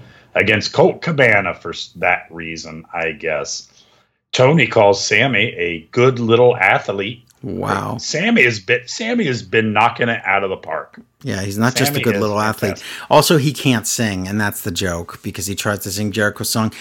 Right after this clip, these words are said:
Speaker 2: He can't even hear himself or the, the real song on the, on the P A system. So he, yeah, it's bad. It's, it's real bad.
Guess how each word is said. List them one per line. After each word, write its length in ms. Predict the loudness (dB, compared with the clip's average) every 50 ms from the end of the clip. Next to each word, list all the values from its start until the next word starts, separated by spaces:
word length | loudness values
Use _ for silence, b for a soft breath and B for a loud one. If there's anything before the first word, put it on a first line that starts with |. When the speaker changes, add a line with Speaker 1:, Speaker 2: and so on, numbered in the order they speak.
| B B B B
Speaker 2:
He 100 | -8 -4
can't 240 | 0 2 4 4
even 180 | 4 2 2 0
hear 300 | 0 2 2 4 4 4
himself 500 | 4 2 0 0 2 2 2 2 0 -6 -10 -2
or 260 | 2 4 4 4 4
the, 260 | 2 0 -2 -4 -6 -6 -6
the 100 | -4 -4
real 360 | -2 0 2 2 4 2 2
song 340 | 0 2 2 2 4 4 4
on 140 | 4 2
the, 120 | 2 0 -2 _ -14 -8
on 220 | -4 -2 0 0 0
the 240 | -2 -2 -4 -6 -8 B B B B B B B B B B _ -2
P 180 | 2 4 6
A 140 | 6 6 4
system. 560 | 2 2 0 0 0 0 0 2 2 2 2
So 480 | 0 0 0 0 0 0 -2 -4 -6 -8 -14
he, 360 | -12 -6 -2 0 2 2 0
yeah, 300 | 0 -2 -2 -2 -2 -2
it's 180 | -4 -6 -8
bad. 540 | -6 -4 -4 -2 -2 -2 -2 -4 -6 -10 -12 _ _ _ _ _ -12
It's, 300 | -10 -8 -6 -8 -8 -10 -14 _ _ -12
it's 260 | -10 -8 -6 -6 -4
real 220 | -2 -2 -2 -2
bad. 400 | -4 -6 -6 -8 -8 -10 -12 -14